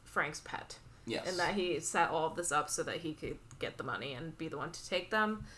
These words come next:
Speaker 1: So McGregor and Lily and Frank all get on this boat to go find these tears. It is slowly revealed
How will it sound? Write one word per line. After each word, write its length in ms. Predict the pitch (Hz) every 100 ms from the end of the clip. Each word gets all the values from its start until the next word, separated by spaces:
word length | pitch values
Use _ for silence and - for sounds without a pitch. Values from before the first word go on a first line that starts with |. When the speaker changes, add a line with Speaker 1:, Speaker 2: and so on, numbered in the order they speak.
| - -
Speaker 1:
So 540 | - 285 294 285 285 285 - - - -
McGregor 600 | 196 220 208 220 214 202
and 140 | 190
Lily 460 | 185 185 180 180 - - -
and 480 | 180 175 175 175 175 - - - - - - - -
Frank 440 | 185 165 160 - - - - -
all 120 | 180
get 140 | 170 165
on 180 | 170
this 180 | 170 170
boat 520 | - 175 160 147 - -
to 80 | 190
go 180 | 175 170
find 380 | - 180 180 180
these 220 | 190 -
tears. 480 | 208 180 185 185 - - -
It 80 | 196
is 160 | 202 -
slowly 920 | - 208 208 226 254 254 247 240 214 - - 196
revealed 840 | 214 190 165 196 196 190 190 180